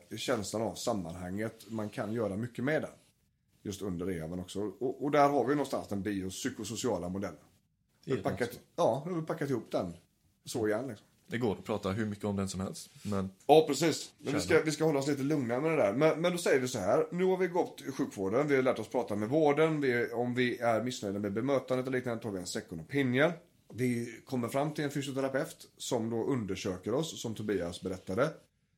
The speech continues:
Speaker 1: Därefter så ska ni få svar på hur lång tid eran grej förväntas ta att läka. Om det är en sena, om det är nerv, om det är muskel och så vidare.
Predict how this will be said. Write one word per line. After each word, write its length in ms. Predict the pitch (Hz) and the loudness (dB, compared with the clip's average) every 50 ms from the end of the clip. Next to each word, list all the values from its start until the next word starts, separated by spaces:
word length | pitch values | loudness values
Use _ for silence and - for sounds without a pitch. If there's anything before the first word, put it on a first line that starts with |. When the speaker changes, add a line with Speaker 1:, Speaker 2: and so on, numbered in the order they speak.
| _ _ _ _ _ _ _ _ | _ _ _ _ _ _ _ _
Speaker 1:
Därefter 600 | 104 107 120 120 104 104 107 113 98 - 98 95 | -4 2 6 6 8 8 6 4 2 -2 -6 -8
så 400 | - - 107 107 101 98 95 98 | -6 -2 -2 0 0 0 0 -2
ska 200 | 95 - 107 98 | -2 -4 -4 -4
ni 100 | 101 95 | -4 -4
få 220 | 95 - 92 87 | -6 -6 -8 -8
svar 400 | - - - 110 90 80 87 90 | -8 -6 -4 -2 -2 -2 -2 -4
på 520 | 80 - - 95 87 87 87 87 90 85 | -6 -6 -6 -4 -4 -2 -2 -4 -4 -4
hur 160 | 95 107 110 98 | -4 -4 -4 -4
lång 340 | 95 98 101 92 90 90 | -2 -2 -2 -2 -4 -6
tid 300 | 87 - 101 90 82 - | -6 -6 -6 -6 -6 -6
eran 380 | - 113 95 - 78 90 104 117 | -6 -6 -6 -6 -6 -8 -6 -2
grej 180 | 120 110 101 95 | -2 -2 -2 -2
förväntas 500 | - 123 120 120 110 101 - 117 113 - | -4 -2 -2 0 -2 -2 -4 -6 -6 -2
ta 160 | 131 117 110 | -2 -2 0
att 60 | 113 | 2
läka. 400 | 135 131 110 - - 123 131 147 - - _ _ | 2 0 0 0 -2 -2 -4 -4 -4 -8 _ _
Om 100 | 107 107 | -8 -6
det 80 | 107 107 | -4 -4
är 20 | |
en 60 | 107 | -4
sena, 560 | 104 - - 127 120 110 101 95 98 104 107 | -4 -2 0 0 2 2 0 0 0 0 0
om 100 | 113 113 | 0 0
det 80 | 107 110 | 0 -2
är 40 | 107 | -2
nerv, 380 | 110 110 110 110 110 110 104 | 0 0 0 2 0 0 -2
om 80 | 104 101 | -4 -4
det 80 | 101 104 | -4 -2
är 40 | |
muskel 360 | 104 113 110 - - - 104 101 | -2 -2 -4 -6 -6 -6 -6 -6
och 80 | 98 | -4
så 100 | 98 110 | -4 -2
vidare. 340 | 110 110 98 92 95 110 - | 0 0 2 2 0 0 -2